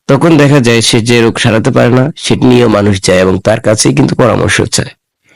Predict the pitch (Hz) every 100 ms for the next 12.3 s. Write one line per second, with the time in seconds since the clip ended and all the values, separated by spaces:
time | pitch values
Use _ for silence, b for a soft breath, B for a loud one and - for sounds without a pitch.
0 | b b b _ _ - 170 147 156 165
1 | 127 98 - _ _ _ _ _ - 123
2 | 127 - 123 113 98 - 98 95 104 107
3 | 95 98 - 98 92 104 143 123 85 113
4 | - 98 95 95 - 101 101 92 131 147
5 | B B B B B B - 127 127 131
6 | 147 143 120 147 143 - 113 - 123 -
7 | 120 107 107 98 98 101 - 127 131 127
8 | - 98 95 - b b b b - 135
9 | 131 120 113 120 120 123 92 101 113 143
10 | 127 101 95 92 92 - 95 87 82 -
11 | - - _ _ _ _ 135 151 143 156
12 | 123 113 120